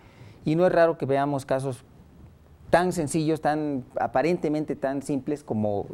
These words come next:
las puntas digitales amputadas, ¿no? En este caso, eh, es ilustrativo,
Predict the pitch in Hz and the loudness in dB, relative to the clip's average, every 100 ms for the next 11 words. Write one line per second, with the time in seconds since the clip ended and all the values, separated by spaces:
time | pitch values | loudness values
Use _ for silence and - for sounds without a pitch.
0 | - - 73 101 98 - - 165 143 131 | -16 -10 -4 -2 -2 -8 -2 0 0 -4
1 | 120 127 - 123 117 117 104 101 101 85 | -4 -4 0 0 -2 -6 -6 -4 -4 -4
2 | 87 143 - - - - - - 120 135 | -8 -12 -12 -20 -20 -20 -14 -4 -4 -2
3 | 131 135 135 131 123 110 127 123 139 120 | 0 0 0 -4 -2 -2 -2 -4 -2 0
4 | 120 - 120 143 165 180 220 | 0 0 -2 0 0 0 -4